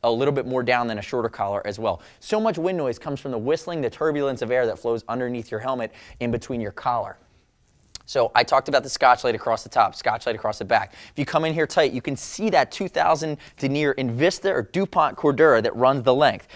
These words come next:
Coming down to the elbow, I mean, this is a good time to get into the protection on this guy. You're gonna have C E rated shoulder armor. Comes with a jacket. C E rated elbow armor. You're also, this is one of the nice features at three hundred twenty-nine bucks,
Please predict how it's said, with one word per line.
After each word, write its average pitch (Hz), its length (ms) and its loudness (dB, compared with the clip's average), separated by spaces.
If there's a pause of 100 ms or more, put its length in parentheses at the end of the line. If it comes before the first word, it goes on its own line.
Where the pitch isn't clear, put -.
(160)
Coming 175 320 2
down 165 180 6
to 160 60 -2
the 160 120 0
elbow, 147 300 6
I - 20 2
mean, 117 140 -4
this 139 140 -4
is - 60 -6
a 139 60 0
good 160 240 -2
time 151 280 -4
to 127 80 -4
get 131 320 -2
into 143 360 -4
the 123 120 -2
protection 131 500 -2
on 107 60 -6
this 101 140 -8
guy. 92 220 -2 (280)
You're 147 80 -2
gonna 147 60 0
have 117 100 -2
C 220 420 -4
E 208 60 -4
rated 175 340 2
shoulder 160 340 2
armor. 101 360 -4 (480)
Comes 160 260 2
with 156 100 -2
a 147 40 0
jacket. 135 420 6
C 208 340 -4
E 202 60 -2
rated 175 340 2
elbow 147 300 4
armor. 185 360 0 (240)
You're 143 140 0
also, 180 440 2
this 170 180 -2
is 190 100 -4
one 190 160 0
of 156 80 -2
the 143 60 0
nice 165 280 -2
features 180 360 -6
at 123 80 -4
three 156 140 -2
hundred 160 220 -4
twenty-nine 143 380 -4
bucks, 156 220 -2